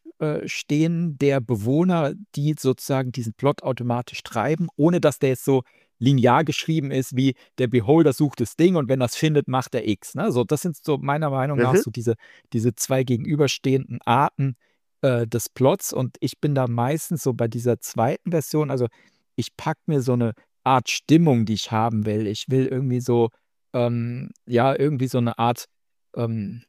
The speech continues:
Speaker 1: ja, wirklich ganz grobes Handlungskorsett haben. Wir hatten's neulich auch schon mal in diesem Worldbuilding, wo der Daniel gesagt hat, so, ähm, "Eine, eine gute Spielwelt bietet ganz viele Hooks."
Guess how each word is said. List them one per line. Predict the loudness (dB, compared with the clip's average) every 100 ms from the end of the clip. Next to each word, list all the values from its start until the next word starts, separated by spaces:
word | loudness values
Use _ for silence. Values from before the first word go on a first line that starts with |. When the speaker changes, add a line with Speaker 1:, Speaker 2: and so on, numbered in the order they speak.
| _
Speaker 1:
ja, | -6 -4
wirklich | -2 -2 -2
ganz | -2 -4
grobes | -4 0 0 0 -4 _ _
Handlungskorsett | -4 -2 0 2 2 2 -6 -18 _ _ _ -4 0 0 0 -2
haben. | -2 0
Wir | 0
hatten's | 0 -4 -2
neulich | 0 2 4 2 2 -2
auch | -4
schon | -4 -2
mal | -2 -2
in | -4
diesem | -4 -6 -2
Worldbuilding, | 2 2 0 0 2 2 0 0
wo |
der | -2
Daniel | 0 0 0 -2
gesagt | -4 -4 -6 -6 -8
hat, | -6
so, | -4 -4 -6 _ _ -4
ähm, | -2 0
"Eine, | -2 -2
eine | -2
gute | -2 -2 -2
Spielwelt | -6 0 0 2 0 -2
bietet | -4 -4 -4
ganz | -2 -4 -4
viele | -2 -2 2
Hooks." | 0 0 -8